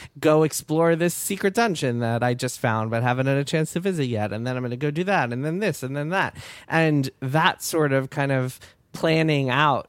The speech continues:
is part of the thought experience in, in my head. And I think that applies to Octopath two, especially as you get further and further in the game.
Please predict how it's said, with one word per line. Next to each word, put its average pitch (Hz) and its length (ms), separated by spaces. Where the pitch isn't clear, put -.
is 120 360
part 135 240
of 117 140
the 117 100
thought 131 400
experience 107 800
in, 104 300
in 107 220
my 101 200
head. 110 460
And 107 320
I 123 100
think 117 200
that 110 280
applies 110 460
to 120 60
Octopath 110 520
two, 117 360
especially 113 440
as 104 160
you 113 80
get 107 240
further 104 360
and 101 140
further 107 380
in 104 220
the 104 80
game. 107 340